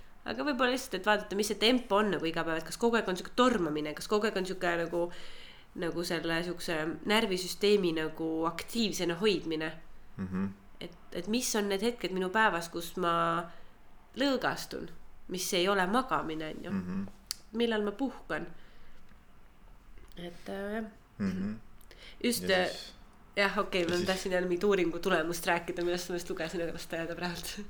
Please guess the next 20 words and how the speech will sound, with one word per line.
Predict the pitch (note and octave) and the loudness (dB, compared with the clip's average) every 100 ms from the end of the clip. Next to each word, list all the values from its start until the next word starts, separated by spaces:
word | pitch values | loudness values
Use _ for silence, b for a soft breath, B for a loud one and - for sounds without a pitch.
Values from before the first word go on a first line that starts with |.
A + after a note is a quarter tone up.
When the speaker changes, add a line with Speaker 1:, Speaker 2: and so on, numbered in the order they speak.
| - | -10
Speaker 2:
Ja | - | -8
siis | F#2+ G2 - | -4 -2 2
sel-, | A2+ - | 2 2
selle | - G#2+ F#2+ | 0 2 4
najalt | F#2 F#2 E2+ - | 4 2 0 -2
võikski | F2+ - | -2 -4
siis | - | -4
hakata | F2 F2 - - D#2+ D2 G1+ G1+ - - - - - - B B B B - - - | -4 -4 -6 -4 -4 -2 -4 -8 -12 -18 -20 -20 -20 -18 B B B B -16 -14 0
praktiseerima | F#2+ F#2+ - G#2 G#2+ F2+ E2+ | 2 2 2 4 6 6 2
siukest | E2 E2 - - | -2 -6 -6 2
teadlikkust, | G2+ F#2+ F2 F2 - F2 - - - - - | 6 6 4 -2 -4 -8 -8 -10 -16 -10 0
enda | G2+ G2+ F#2 | 4 4 4
vastu | F#2 F#2+ - F#2 | 2 2 2 4
lahke | G2 - - | 4 0 -4
ja | F2+ F2 E2+ | -2 -2 -4
sõbralik | - G2 G2 F2 F2 - - | -2 0 2 0 -2 -6 -2
ja | F2 | 6
armastav | F#2 G2+ F2+ - | 8 6 4 2
olemist | F2+ F2+ F2+ - - | 2 4 2 -4 -6
ja, | - | -4